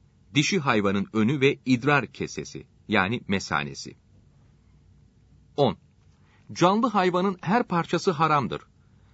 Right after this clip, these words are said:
Kesildikten sonra kendine zarar vermeyen kimsenin pişirmeden yemesi caizdir. Mesela çiğ köfte,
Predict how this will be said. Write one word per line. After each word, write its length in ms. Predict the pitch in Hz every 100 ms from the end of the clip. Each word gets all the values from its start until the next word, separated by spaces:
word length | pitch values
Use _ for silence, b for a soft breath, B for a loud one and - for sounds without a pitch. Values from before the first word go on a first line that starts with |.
| b -
Kesildikten 600 | 143 135 180 185 - 254
sonra 380 | 240 113 80 92 b b
kendine 400 | - 160 170 202
zarar 360 | 190 175 170 156
vermeyen 440 | 170 190 143 87
kimsenin 500 | 87 127 113 113 131 b b -
pişirmeden 580 | 139 170 208 151 123 110
yemesi 400 | 139 135 135 170
caizdir. 600 | 123 101 82 - 67 - _ _ _ _ _ _ _ _ _
Mesela 400 | 104 - 117 98
çiğ 200 | - 127
köfte, 400 | - 80 - 123